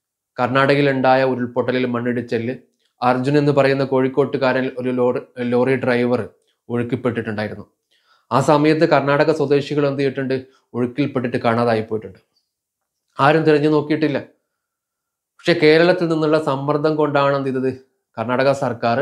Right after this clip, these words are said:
അവിടെ തെരച്ചിൽ ആരംഭിക്കുകയും അർജുൻ്റെ ബോഡി കിട്ടിയിട്ടില്ല, അവിടെ നിന്ന് ഒലിച്ചുപോയ പല ആളുകളെയും ബോഡി കിട്ടിയിട്ടില്ല, ലോറി കിട്ടിയിട്ടില്ല. അപ്പോൾ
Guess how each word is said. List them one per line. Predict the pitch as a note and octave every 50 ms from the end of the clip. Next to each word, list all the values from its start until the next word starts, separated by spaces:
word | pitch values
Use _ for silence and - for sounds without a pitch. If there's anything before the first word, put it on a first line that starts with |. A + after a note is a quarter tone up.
| E3 - - _ _ _ _ _ _ _ _ - A#2+
അവിടെ | B2+ C3+ C#3 C#3 C#3+
തെരച്ചിൽ | C3 C3 B2 B2+ C#3+ C#3 C#3+ D3 - - - _ _ _ _ - A#2 A#2+
ആരംഭിക്കുകയും | A#2+ B2+ C3+ C3 C3 A#2 A#2+ B2 B2 B2+ C#3+ - - _ _ _ _ _ _ _ _ _ _ _ _ _ _ _ _ - - C#3 C3+
അർജുൻ്റെ | B2 B2 C3 C#3 C#3 D3 C3+ C3+
ബോഡി | C3+ C3+ C3+ C#3+ C3+ C3+
കിട്ടിയിട്ടില്ല, | B2 - C3+ C3 B2+ C#3 C3 B2 C3 C3 C3 - _ _ _ _ _ _ _ _ _ _ -
അവിടെ | A2+ B2 C#3 D3
നിന്ന് | C#3+ C3+
ഒലിച്ചുപോയ | C3 B2 - C#3+ C#3 C#3+ C#3 C3+ C3+ C3
പല | C3 C#3 C#3
ആളുകളെയും | C#3 C#3 C3+ C3+ C#3 C3+ B2+ B2
ബോഡി | B2+ B2+ C3+ B2+ C3
കിട്ടിയിട്ടില്ല, | A#2+ G#2+ C3+ C3 C3 C3 B2+ B2+ B2 B2+ _ _ _ _ _ _ A2+ A#2+
ലോറി | B2+ C3+ C#3 D3 C#3 C3+
കിട്ടിയിട്ടില്ല. | A2+ C3+ C3+ B2+ B2 C3 A#2+ B2 A#2+ A#2+ - _ _ _ _ _ _ _ _ _ _ _ - A#2+
അപ്പോൾ | A#2 B2+ D#3 F3